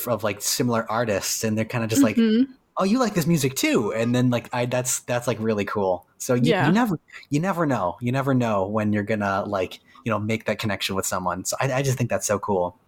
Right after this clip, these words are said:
Speaker 2: That is, and that's such a fun place to meet someone at a karaoke bar. I mean, it's very fitting as well.
Speaker 1: Oh, no, incredibly. It's, it's super fitting 'cause it's like you're literally getting to hear,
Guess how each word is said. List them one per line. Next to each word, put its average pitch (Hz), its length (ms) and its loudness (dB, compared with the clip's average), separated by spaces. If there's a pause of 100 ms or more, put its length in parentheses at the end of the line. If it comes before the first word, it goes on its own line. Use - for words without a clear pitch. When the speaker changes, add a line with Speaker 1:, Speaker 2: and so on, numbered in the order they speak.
(760)
Speaker 2:
That 302 320 0
is, 339 280 6
and 320 100 2
that's 359 140 2
such 440 160 0
a 453 60 2
fun 339 220 2
place 339 240 2
to 262 80 4
meet 233 200 4
someone 302 240 4
at 254 100 4
a 220 40 4
karaoke 226 600 2
bar. 254 380 2
I - 60 0
mean, 320 200 4
it's 262 160 0
very 247 320 2
fitting 147 420 0
as 196 140 2
well. 175 380 0 (200)
Speaker 1:
Oh, 185 140 2
no, 156 200 2
incredibly. 127 640 0
It's, - 200 -2
it's 127 160 0
super 143 200 2
fitting 110 220 -2
'cause 131 140 -2
it's 135 100 -2
like 135 160 -2
you're 143 80 2
literally 135 300 4
getting 123 260 0
to 107 80 0
hear, 110 520 0